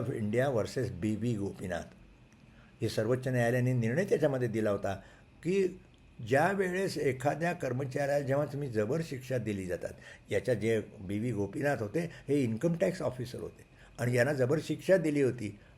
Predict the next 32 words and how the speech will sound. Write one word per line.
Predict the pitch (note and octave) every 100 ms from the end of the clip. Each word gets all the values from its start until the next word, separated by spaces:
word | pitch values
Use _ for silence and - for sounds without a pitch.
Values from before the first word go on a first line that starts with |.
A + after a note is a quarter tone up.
| -
आणि | A#2+ B2
त्यांनी | B2+ D#3
जे | E3
मॅटर | E3+ C3+ B2 B2 C#3+ -
कोर्टामध्ये | C#3 A#2 D#3 D3+ C3+
केली | A#2+ A2
होती, | A2+ -
तिथे | C#3 C#3
प्रश्न | C#3 B2+ C3+
असा | B2 C#3+
उपस्थित | B2+ A2 A#2+ - A2
झाला | F#2 F#2+ F2 - - - -
की | E3+
यांची | C#3 B2+ G3
शिस्तभंग | - C#3+ - E3 D#3+ E3
विषयक | D3 C#3 E3 E3
अधिकारी | B2 B2+ C3+ C3+ C#3
म्हणून, | C3 B2
कारण | - - F3+ D#3+
दोषारोपपत्र | C#3+ C3+ F#3 F#3+ F#3+ E3+ E3 F3
यांना | D#3+ C3 D#3+
जे | D3 D3+
निर-, | B2 B2+ - B2+ B2+ -
निर्गमित | A#2+ A#2 D3+ F#3+ G3
केलं | D#3 D3+
होतं, | D3 B2+ F3 F#3+ - -
ते | F3 F3+
निर्गमित | D#3+ C#3+ C#3 D3 F3 -
केलं | C#3 C#3
होतं, | D#3 D3 C#3+ F3 G3 - - - - - - - - - A#2
अ, | G2+ E2 E2+ E2+ F2+
सचिवांनी | - A#2+ F#3 D#3 A2 A2+